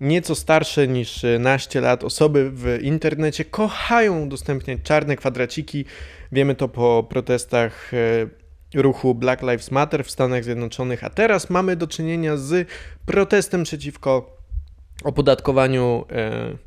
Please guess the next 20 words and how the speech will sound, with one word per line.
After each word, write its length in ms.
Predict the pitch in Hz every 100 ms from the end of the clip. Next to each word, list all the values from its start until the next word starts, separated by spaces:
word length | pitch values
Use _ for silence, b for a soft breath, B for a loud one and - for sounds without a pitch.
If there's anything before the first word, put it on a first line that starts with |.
| -
jakichś 340 | 359 349 160
tam 180 | - 123
mediów. 500 | 123 147 135 127 117
Nie 160 | 185 165
wiem, 160 | 143
jest 160 | 156 156
to 60 | 170
absolutnie 420 | - 151 143 135
drugorzędne, 680 | 139 180 156 151 151 147
ponieważ 440 | 147 165 160 170 -
po 240 | - 285
co 160 | - 269
komu 240 | 254 240
media, 300 | 220 190 156
jeżeli 360 | 139 135 135 131
mamy 240 | 123 120
podcasty 560 | 113 113 - 110 - 110 B B B -
takie 220 | 117 107
jak 160 | 107
ten? 280 | - 156 147